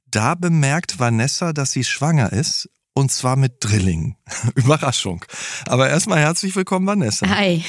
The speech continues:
Speaker 2: danke.
Speaker 1: Äh, Vanessa, tasten wir uns doch mal langsam an die Situation ran, äh, über die ich grad gesprochen hab. Erstmal ganz grundsätzlich, ich hab gesagt, Überraschung.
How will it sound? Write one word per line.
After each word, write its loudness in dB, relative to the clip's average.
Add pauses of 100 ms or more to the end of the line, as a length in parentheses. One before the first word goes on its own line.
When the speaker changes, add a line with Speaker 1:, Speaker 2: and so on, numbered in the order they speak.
(160)
Speaker 2:
danke. -4 (1300)
Speaker 1:
Äh, 2
Vanessa, 0 (240)
tasten -2
wir 2
uns 2
doch 0
mal 2
langsam 2
an 2
die 4
Situation 0
ran, -2
äh, -4
über -4
die -4
ich -6
grad -12
gesprochen -6
hab. -10
Erstmal 0
ganz 0
grundsätzlich, -2
ich -4
hab -2
gesagt, -4
Überraschung. 0